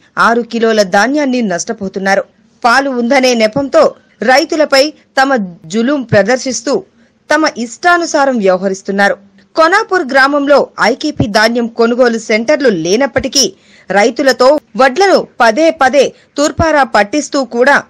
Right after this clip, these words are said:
నలభై రెండు కిలోలుగా తూకం వేస్తున్నారు. దీని వలన తీవ్రంగా నష్టపోతున్నామని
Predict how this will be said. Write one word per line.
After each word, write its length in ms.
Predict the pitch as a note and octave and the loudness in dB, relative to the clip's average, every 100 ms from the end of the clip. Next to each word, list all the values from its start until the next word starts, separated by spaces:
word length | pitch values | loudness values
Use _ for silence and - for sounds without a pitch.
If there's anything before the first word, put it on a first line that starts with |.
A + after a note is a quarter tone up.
| _ _ G#3 | _ _ -2
నలభై 420 | A3 C4+ D#4 D4+ | 2 2 4 4
రెండు 240 | C4+ C4 | 4 0
కిలోలుగా 600 | A#3+ A#3+ C4 D#4+ C#4+ C#4+ | -4 -2 2 2 2 0
తూకం 440 | A3 G3+ G#3+ C4 A3 | 0 -6 -4 -4 -4
వేస్తున్నారు. 540 | G3 - G3+ G3+ - _ _ | -4 -4 0 0 -2 _ _
దీని 280 | E3+ A#3 A#3+ | -4 -2 0
వలన 400 | G#3+ G#3+ C4+ A#3 - _ - | 0 2 2 0 -4 _ -4
తీవ్రంగా 500 | D4 C#4+ C4 A#3+ A#3 | -2 0 0 0 0
నష్టపోతున్నామని 1040 | G#3 G3+ B3 D4+ C#4 C4 A#3+ A3+ A#3 F3+ | 0 -2 -2 0 0 2 0 0 -2 -4